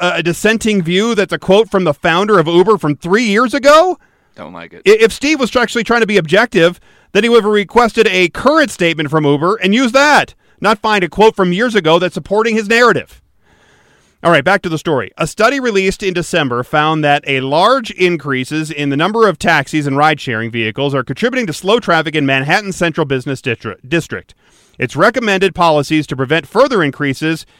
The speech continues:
Speaker 1: in, quote, "the number of vacant vehicles occupied only by drivers waiting for their next trip request," unquote.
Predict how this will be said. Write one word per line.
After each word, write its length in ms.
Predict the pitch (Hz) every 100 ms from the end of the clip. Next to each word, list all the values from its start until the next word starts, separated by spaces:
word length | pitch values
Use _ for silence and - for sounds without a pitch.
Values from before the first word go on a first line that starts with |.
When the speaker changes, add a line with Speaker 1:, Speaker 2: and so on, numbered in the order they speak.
| _
Speaker 1:
in, 260 | 160 170
quote, 360 | 160 190 185 -
"the 140 | 160
number 400 | 156 170 214 240
of 120 | 175 143
vacant 400 | 185 226 180 147
vehicles 400 | 208 196 160 147
occupied 600 | 214 196 147 143 143 151
only 240 | 175 202
by 200 | 160 143
drivers 440 | 131 175 185 160 131
waiting 380 | 170 190 185
for 180 | 156 165
their 140 | 139 131
next 220 | 165 -
trip 240 | - 277 _ - - - -
request," 560 | 185 - 170 180 - -
unquote. 540 | 180 156 143 143 185